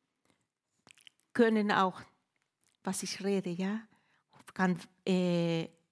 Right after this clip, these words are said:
Hoffnung bringen, Veränderung bringen oder das Gegenteil. Ich bestimme meine,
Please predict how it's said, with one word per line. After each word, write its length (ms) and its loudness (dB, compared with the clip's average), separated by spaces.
Hoffnung 580 2
bringen, 460 0
Veränderung 680 0
bringen 460 -2
oder 420 0
das 300 -4
Gegenteil. 640 -8
Ich 180 2
bestimme 580 2
meine, 500 -2